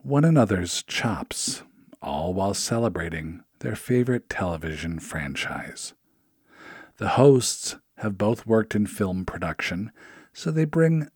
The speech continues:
a strong cinema studies and technical knowledge vibe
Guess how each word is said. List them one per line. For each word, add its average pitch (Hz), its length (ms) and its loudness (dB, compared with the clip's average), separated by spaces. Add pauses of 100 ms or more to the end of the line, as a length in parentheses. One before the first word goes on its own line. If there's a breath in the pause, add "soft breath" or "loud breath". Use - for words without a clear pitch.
a 131 80 0
strong 151 840 2
cinema 156 540 2
studies 143 760 0
and 98 400 -4
technical 127 580 -4
knowledge 107 800 -2 (580 loud breath)
vibe 80 720 -6